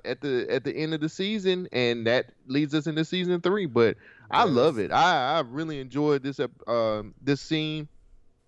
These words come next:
Speaker 2: Mm-hmm.
Speaker 1: I thought
Speaker 2: Mm-hmm.
Speaker 1: Tobias was smooth. I thought
Speaker 2: As
Speaker 1: he was
Speaker 2: hell.
Speaker 1: cunning. I thought he was, he was on top of his game. I just feel like, yo, like, he, he sold it. He sold it right
Speaker 2: Yeah.
Speaker 1: then when he sold him, and he, and when he went over, when he was talking about, "You deserve better," you know,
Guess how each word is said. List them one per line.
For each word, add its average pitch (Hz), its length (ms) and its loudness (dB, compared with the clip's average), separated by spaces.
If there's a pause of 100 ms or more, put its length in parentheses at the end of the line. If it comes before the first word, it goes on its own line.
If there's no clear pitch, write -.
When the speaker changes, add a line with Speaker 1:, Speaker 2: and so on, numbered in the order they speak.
Speaker 2:
Mm-hmm. 110 400 -12
Speaker 1:
I 131 60 0
thought 127 240 2
Speaker 2:
Mm-hmm. 110 100 -12
Speaker 1:
Tobias 131 400 2
was 120 160 -10
smooth. 175 680 -4 (300)
I - 80 -2
thought 127 180 2
Speaker 2:
As 123 60 2
Speaker 1:
he 135 60 0
was 104 200 0
Speaker 2:
hell. 95 80 -10
Speaker 1:
cunning. 156 420 -6
I 113 100 -6
thought 127 240 0
he 143 100 -4
was, 113 360 -4 (380)
he 143 160 -6
was 123 140 -2
on 110 180 -6
top 165 340 -2
of 156 120 2
his 127 180 -6
game. 147 540 -2
I 123 100 0
just 123 220 -6
feel 135 180 -2
like, 113 240 0
yo, 143 280 4
like, 101 260 -2
he, 151 380 -8 (340)
he 190 160 -2
sold 180 480 4
it. - 80 -10 (120)
He 220 140 -6
sold 233 340 2
it 233 40 -2
right 240 240 0
Speaker 2:
Yeah. - 60 0
Speaker 1:
then 247 240 -4
when 214 100 -4
he 220 80 -12
sold 226 280 4
him, 208 120 0 (180)
and 170 80 0
he, 220 240 -4
and 175 160 -4
when 190 120 0
he 208 140 -4
went 190 260 0
over, 196 360 2 (320)
when 170 160 0
he 196 120 0
was 180 160 2
talking 196 280 2
about, 185 460 2
"You 180 80 -2
deserve 160 480 2
better," 170 260 6
you 156 160 -2
know, 147 360 -4